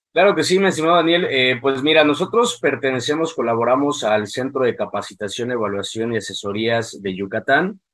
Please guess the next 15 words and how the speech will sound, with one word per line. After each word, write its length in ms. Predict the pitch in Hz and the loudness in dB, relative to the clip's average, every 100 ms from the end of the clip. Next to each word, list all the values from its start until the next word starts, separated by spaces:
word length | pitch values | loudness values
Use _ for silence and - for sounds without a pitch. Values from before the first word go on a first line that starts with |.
| _ _ _ _ 104 | _ _ _ _ -2
Eh, 420 | 107 107 107 - | 0 0 -2 -2
es 320 | 123 127 - | -2 -2 -2
un 420 | 139 135 135 135 - | -2 0 0 0 -2
organismo 680 | 113 107 110 117 123 131 120 | -2 0 0 -2 -2 0 0
de 80 | |
certificación 960 | 107 - 98 98 98 101 110 95 120 123 | -2 -4 -8 -8 -10 -8 -6 -6 -6 -4
de 80 | 117 | -2
la 140 | 107 | -2
red 220 | 98 110 107 | -2 -4 -4
Conocer. 480 | 113 107 - 135 147 | -6 -4 -4 -4 -4
Sí 180 | 120 | -4
es 160 | 110 107 | -4 -4
muy 160 | 110 113 | -4 -4
importante 600 | 95 101 95 107 104 101 | -4 -6 -4 -4 -4 -6
que 420 | 98 95 92 90 | -6 -4 -6 -8